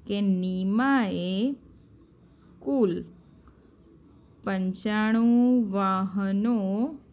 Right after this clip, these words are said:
જોયા. બરાબર? હવે તેણે સૌથી વધુ કયા વાહન જોયા? હાઈએસ્ટ સંખ્યા કોની છે? સ્કૂટરની.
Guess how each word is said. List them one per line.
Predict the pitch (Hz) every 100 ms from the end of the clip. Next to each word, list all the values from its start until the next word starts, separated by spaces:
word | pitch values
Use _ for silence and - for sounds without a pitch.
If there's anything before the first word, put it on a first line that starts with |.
| - - - -
જોયા. | 185 180 165 180 190 156 - - - _ - _ - - - - - - - _ - - 190
બરાબર? | 214 262 320 - - - -
હવે | 196 233
તેણે | 233 240 262
સૌથી | 349 240 208 214 - 349
વધુ | 359 339 359
કયા | 349 349 339
વાહન | 320 269 269 262
જોયા? | 247 240 233 240 233
હાઈએસ્ટ | 190 190 220 277 -
સંખ્યા | 285 277 262 294
કોની | 294 302 302 294
છે? | 262 240 285 285
સ્કૂટરની. | - - - 269 247 226 185 175